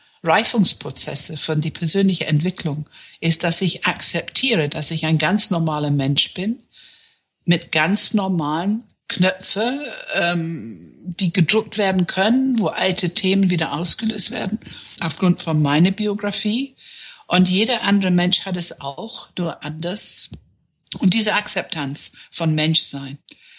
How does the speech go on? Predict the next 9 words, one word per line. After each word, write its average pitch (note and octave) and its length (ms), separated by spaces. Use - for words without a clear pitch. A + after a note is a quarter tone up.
von D#3 220
meiner F3+ 300
Lebendigkeit E3+ 760
und D#3 120
wie E3 60
sie D#3+ 160
sich - 240
gerade D3 360
zeigt, - 560